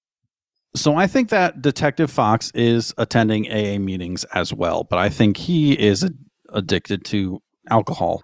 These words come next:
um, unlike our friend who's addicted to putting things in his butt. And I think that he is eventually collecting all these clues and is really confident that it is Chip and he's the reason that these people and things w-, are going missing.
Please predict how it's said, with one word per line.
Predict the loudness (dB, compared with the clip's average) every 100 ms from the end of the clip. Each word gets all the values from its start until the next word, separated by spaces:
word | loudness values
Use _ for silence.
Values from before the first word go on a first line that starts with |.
| 0
um, | 2 2 2
unlike | 0 0 -2
our | -2
friend | -2 -4
who's | -6
addicted | -8 -8 -6 -6
to | 0
putting | 2 2
things | -2 -4
in | -4
his | -4
butt. | 0 0 -2 _ -2
And | 2 4 4 2 0 -8 _ -2
I | 0
think | 0 -2 0
that | -2 0
he | 0 2 2
is | 2 2 4 2 -2
eventually | -4 0 0 2 0
collecting | 0 -2 -2 -2
all | -2 -2
these | -4
clues | -2 2 4 2 -2 -6
and | -4 -2 -4 -8 _ -6
is | -6 -4
really | 0 4 4
confident | 2 2 2 4 2 2 2
that | 2 2
it | 2
is | 2 2 2 -2 -4 -8 -6
Chip | 2 2 2 -6
and | -2 0 0 -2 -6
he's | -2 0 0
the | -2 -2
reason | 0 0 0 -2
that | -4 -4
these | 0 0
people | 2 0 2 0
and | 0
things | 0 -2
w-, | -4 -4
are | -2
going | -2 0 0
missing. | 0 2 2